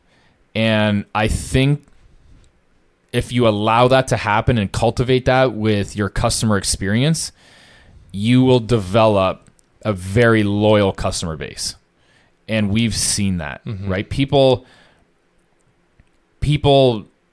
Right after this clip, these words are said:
Speaker 1: people are very forgiving for the most part. And if you listen to them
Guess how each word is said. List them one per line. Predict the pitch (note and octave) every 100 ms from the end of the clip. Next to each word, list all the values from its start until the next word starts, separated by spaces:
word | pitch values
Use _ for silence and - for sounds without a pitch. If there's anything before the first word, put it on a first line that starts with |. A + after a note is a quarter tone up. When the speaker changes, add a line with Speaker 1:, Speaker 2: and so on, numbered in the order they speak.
| _ _ _ _
Speaker 1:
people | - F#3+
are | G3+
very | A#2+ B2
forgiving | B2+ A2+ F2 G2+ A#2 B2
for | B2+
the | B2
most | B2 A#2+
part. | - C#3+ D3+ - _ -
And | A2 G#2+ G#2+ G#2 -
if | B2 E3
you | C3
listen | G#2 G#2+ C3 - E3 D#3
to | F3
them | F3+ F#3+